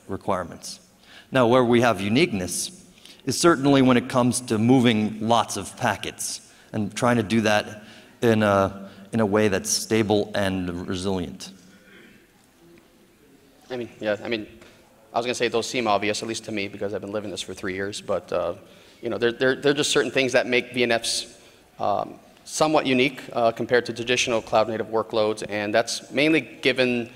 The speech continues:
Speaker 2: the history of the V N Fs themselves, right? They've just always lived as, as functions in the network, uh, P N Fs, physical network functions. So a lot of that, um, is, is a requirement as you, they transition to the virtual world, but as you'll see la-,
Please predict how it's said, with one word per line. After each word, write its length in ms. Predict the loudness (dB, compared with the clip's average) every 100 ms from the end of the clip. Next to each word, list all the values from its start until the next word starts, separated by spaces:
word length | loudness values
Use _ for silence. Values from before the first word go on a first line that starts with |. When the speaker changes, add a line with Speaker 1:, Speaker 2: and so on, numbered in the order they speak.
| -20 -20 -2
Speaker 2:
the 60 | 0
history 340 | 2 0 0
of 80 | -2
the 80 | 0
V 100 | 0
N 100 | 0
Fs 140 | -2
themselves, 460 | -6 0 0 0 -2
right? 120 | -2
They've 140 | -2
just 180 | -4 -8 -10 -20 _ -4
always 280 | -2 -2 0
lived 240 | 0 2
as, 440 | 2 2 0 -6 -4
as 220 | -2 -2
functions 460 | -2 -2 -2 -6 -6
in 80 |
the 80 | -4
network, 500 | -4 -4 -4 -6 -6 -8
uh, 180 | -6
P 180 | -4 -2
N 100 | 0
Fs, 180 | 0 -2
physical 320 | -2 -2 -2
network 260 | -2 -2 -2
functions. 440 | -4 -4 -6 -6
So 260 | -2 -2 -2 -10 -20 -10 0
a 60 |
lot 240 | 4 6 6
of 100 | 4
that, 440 | 4 2 -2 -6 -2
um, 320 | -2 -2 -10 -20 -20 -20 -14 -8
is, 240 | -6 -4 -4
is 180 | -4 -2
a 40 |
requirement 720 | -6 -4 2 2 2 -2 -4 0
as 200 | 0 0
you, 60 | -6
they 160 | -8
transition 460 | -6 -4 -2 -4 -4
to 60 | -6
the 80 |
virtual 340 | 0 0 0 0
world, 180 | 0 2
but 100 | 2
as 80 |
you'll 80 | 2
see 160 | 0 2
la-, 220 | 2